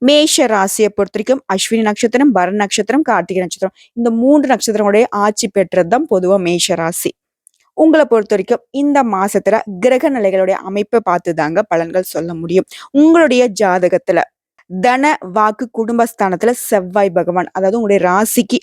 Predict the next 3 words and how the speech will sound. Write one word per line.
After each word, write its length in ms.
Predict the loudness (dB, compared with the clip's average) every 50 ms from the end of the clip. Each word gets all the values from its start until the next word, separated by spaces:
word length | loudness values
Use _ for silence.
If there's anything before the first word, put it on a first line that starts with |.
| _
அதிபதியான 840 | -2 -2 2 2 2 4 4 2 2 2 0 0 0 0 -2 -4 -4 -6 -8 _ _
செவ்வாய் 420 | -4 -4 -4 -2 0 0 0 0 0 0
பகவானும் 540 | 0 0 0 0 2 2 2 2 0 -2